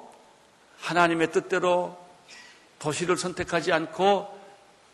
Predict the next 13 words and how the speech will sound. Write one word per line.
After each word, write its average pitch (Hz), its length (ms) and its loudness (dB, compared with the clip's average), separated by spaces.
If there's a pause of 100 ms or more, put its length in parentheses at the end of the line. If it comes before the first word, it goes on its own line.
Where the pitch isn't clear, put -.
(960)
그의 175 280 2
인생을 190 380 0
행복하게 208 560 0
해줄 185 240 -2
것 190 100 0
같아서 156 560 -2 (400)
소돔과 151 520 -2
고모라를 139 640 -2 (280)
택합니다. 120 480 -6 (460)
아, 151 240 4
아브라함과 165 840 8 (140)
결별을 143 800 2 (260)
합니다. 127 320 -10